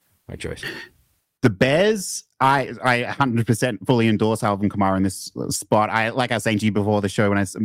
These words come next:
Speaker 2: was sending you my notes, I do have Alvin Kamara for three stars here, mainly not for so much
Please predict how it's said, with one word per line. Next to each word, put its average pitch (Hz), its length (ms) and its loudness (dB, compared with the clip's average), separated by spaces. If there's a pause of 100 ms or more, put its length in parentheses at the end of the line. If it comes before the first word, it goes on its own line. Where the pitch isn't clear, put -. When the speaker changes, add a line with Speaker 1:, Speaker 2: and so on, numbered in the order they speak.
Speaker 2:
was 101 180 0
sending 104 220 2
you 104 100 4
my 95 120 2
notes, 104 380 0 (260)
I 101 60 -2
do 120 160 2
have 113 180 0
Alvin 104 280 0
Kamara 98 440 0
for - 120 -14
three 104 260 2
stars 107 500 0
here, 98 280 0 (400)
mainly 135 420 4
not 139 260 0
for 151 140 2
so 143 160 0
much 127 300 0